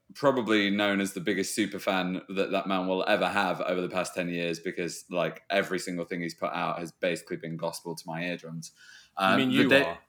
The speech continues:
Speaker 1: I am, yes, sorry, yeah.
Speaker 2: Yeah.
Speaker 1: The, um,
Speaker 2: <laughs> Joel Baker's
Speaker 1: the,
Speaker 2: his number
Speaker 1: Joel
Speaker 2: one.
Speaker 1: Baker,
Speaker 2: Joel
Speaker 1: it's the
Speaker 2: Baker,
Speaker 1: gospel.
Speaker 2: number
Speaker 1: I
Speaker 2: one.
Speaker 1: mean, that is how I kinda see him to, through my brain and through my ears.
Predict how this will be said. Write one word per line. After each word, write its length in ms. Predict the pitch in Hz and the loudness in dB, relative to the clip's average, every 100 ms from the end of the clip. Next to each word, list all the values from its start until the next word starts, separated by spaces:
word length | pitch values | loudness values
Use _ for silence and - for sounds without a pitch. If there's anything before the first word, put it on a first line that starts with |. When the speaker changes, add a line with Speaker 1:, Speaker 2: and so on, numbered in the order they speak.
| - | 4
Speaker 1:
I 180 | 113 107 | 6 6
am, 180 | 87 90 | 4 0
yes, 220 | 98 - | 0 2
sorry, 320 | 98 90 90 | 0 2 0
yeah. 200 | 90 78 - | 0 -2 -8
Speaker 2:
Yeah. 160 | 110 85 - | -12 -8 0
Speaker 1:
The, 280 | 107 101 | 4 8
um, 480 | 95 95 92 87 85 - | 8 8 4 0 -4 -6
Speaker 2:
<laughs> 120 | 156 120 | -6 -2
Joel 200 | 143 143 | 0 2
Baker's 360 | 139 123 127 107 | 2 4 2 2
Speaker 1:
the, 60 | |
Speaker 2:
his 80 | 101 | -4
number 180 | 110 104 | -6 4
Speaker 1:
Joel 200 | 156 151 | 6 8
Speaker 2:
one. 160 | 143 | 6
Speaker 1:
Baker, 80 | 135 | 6
Speaker 2:
Joel 220 | 123 98 104 | 4 4 4
Speaker 1:
it's 120 | 131 | 2
the 100 | 139 | 4
Speaker 2:
Baker, 20 | 131 | 4
Speaker 1:
gospel. 360 | 101 - 117 90 | 4 2 0 0
Speaker 2:
number 80 | 85 | 2
Speaker 1:
I 20 | 104 | 4
Speaker 2:
one. 60 | |
Speaker 1:
mean, 80 | 120 | 6
that 140 | 135 127 | 6 6
is 80 | |
how 180 | 127 120 | 6 6
I 120 | 117 | 6
kinda 200 | 113 113 | 6 2
see 160 | 101 110 | 0 0
him 100 | 101 | -2
to, 160 | 110 104 | -4 -6
through 320 | - 104 95 | -4 0 2
my 140 | 95 | 2
brain 240 | 87 98 98 | 4 4 4
and 100 | 90 | 0
through 140 | 101 | -2
my 180 | 92 90 | -2 -2
ears. 280 | 90 87 | 0 -2